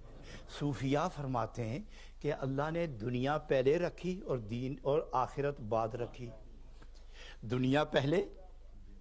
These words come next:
असबाब दुनिया अव्वल, असबाब आखिर आखिर।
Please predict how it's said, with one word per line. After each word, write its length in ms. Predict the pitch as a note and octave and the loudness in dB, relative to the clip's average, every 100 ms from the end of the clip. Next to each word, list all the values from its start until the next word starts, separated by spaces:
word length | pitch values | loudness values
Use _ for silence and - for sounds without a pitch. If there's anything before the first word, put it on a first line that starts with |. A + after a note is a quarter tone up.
| - - - - F3+ | -14 -14 -14 2 4
असबाब 480 | F3+ E3+ D#3 D#3 F3+ | 4 6 6 6 4
दुनिया 340 | D#3 D3 D3 E3+ F#3+ | 4 4 6 4 4
अव्वल, 380 | C#3 B2 D3+ G#3+ - - - - - - - - | 2 4 4 2 -2 -14 -16 -16 -14 -14 -6 2
असबाब 540 | D#3+ - B2+ C#3 C#3+ F3 D#3+ | 2 2 4 6 6 6 6
आखिर 420 | C#3+ A#2+ F#3 A3 - - - - - - | 4 2 0 0 -4 -14 -14 -14 -10 2
आखिर। 340 | C#3+ C3+ D#3+ | 4 6 4